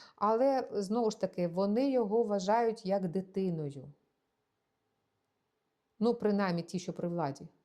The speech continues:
вважають його дитиною. Але показують, що вони вважають, що ця дитина може якось посприяти сит-, виведенню в ситуацію на інший рівень, щоб її змінити, щоб поміняти якийсь курс.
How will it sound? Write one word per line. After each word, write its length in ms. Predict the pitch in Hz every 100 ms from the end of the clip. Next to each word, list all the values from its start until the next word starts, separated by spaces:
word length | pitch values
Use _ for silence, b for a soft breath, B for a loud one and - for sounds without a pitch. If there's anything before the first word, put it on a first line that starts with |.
| _ _
вважають 420 | 170 170 254 294
його 180 | 240 208
дитиною. 500 | 180 202 180 151 139 -
Але 240 | 180 190
показують, 500 | 208 214 262 277 240
що 120 | -
вони 260 | 202 202 233
вважають, 400 | 220 196 220 208
що 120 | 208
ця 220 | 202 208
дитина 580 | 180 196 196 180 170 220 - b b b b b -
може 280 | 247 254
якось 300 | 233 226 214
посприяти 800 | - 240 233 - 240 226 196 185
сит-, 540 | 180 185 180 - - 165
виведенню 560 | 233 226 208 190 185
в 60 | 180
ситуацію 680 | - 180 180 208 254 - 180
на 100 | 185
інший 520 | - 202 214 - 196
рівень, 280 | 180 147 143
щоб 240 | - 160
її 260 | 175 196 240
змінити, 440 | 202 190 160 147
щоб 420 | 139 165 165 -
поміняти 520 | - 180 180 214 226 190
якийсь 320 | 180 185 -
курс. 480 | - 202 247 -